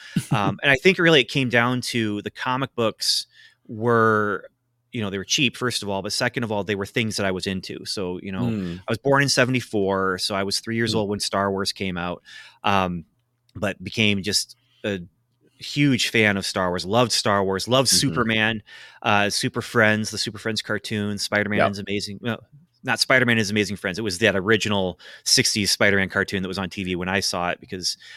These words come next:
Speaker 2: I grew up in Canada. And so it was like, that was a Canadian studio that put it together and everything. But,
Speaker 1: <laughs>
Speaker 2: um, but anyway, the, so those were just easy things for my mom to pick up,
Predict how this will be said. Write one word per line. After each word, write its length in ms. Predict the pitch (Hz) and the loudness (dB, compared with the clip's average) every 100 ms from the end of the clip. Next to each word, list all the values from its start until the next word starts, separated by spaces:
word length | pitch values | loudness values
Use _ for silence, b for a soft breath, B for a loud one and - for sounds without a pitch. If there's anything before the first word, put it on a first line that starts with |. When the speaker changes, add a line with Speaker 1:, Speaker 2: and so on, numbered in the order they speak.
| B | B
Speaker 2:
I 60 | 113 | -2
grew 140 | 113 | 0
up 100 | 107 | 0
in 60 | 101 | 0
Canada. 460 | 104 95 92 90 90 | -2 0 0 -2 -2
And 180 | 90 | -4
so 180 | - 90 | -4 -4
it 40 | 87 | -4
was 240 | 87 - b b b - | -6 -10 b b b -8
like, 180 | 87 - _ | -8 -8 _
that 100 | 78 | -12
was 120 | 87 - | -10 -8
a 20 | |
Canadian 340 | 95 95 90 | -4 -2 -2
studio 360 | - 101 92 92 | -6 -4 -2 -2
that 100 | - | -4
put 80 | - | -14
it 40 | |
together 280 | - 113 107 | -8 -4 -4
and 80 | 98 | -4
everything. 300 | 104 107 101 | -6 -6 -4
But, 300 | 117 104 - 120 B | 2 2 0 -10 B
Speaker 1:
<laughs> 180 | B | B
Speaker 2:
um, 380 | 117 110 101 87 - _ _ _ _ _ _ - | 2 4 4 -2 -10 _ _ _ _ _ _ 0
but 100 | 127 | 4
anyway, 320 | 165 135 101 | 6 6 2
the, 580 | 107 123 127 117 107 - - - _ _ - | 2 6 8 6 4 -2 -12 -20 _ _ -12
so 140 | - | -6
those 280 | 120 143 156 | 0 2 2
were 80 | 143 | 0
just 180 | 110 - | -2 -2
easy 260 | 127 113 110 | -2 -2 -2
things 380 | 120 107 104 | 0 0 0
for 120 | - 104 | -4 -2
my 120 | 98 | -2
mom 240 | 101 92 | -2 -4
to 60 | 87 | -6
pick 200 | 98 92 | -8 -6
up, 220 | 90 87 | -6 -8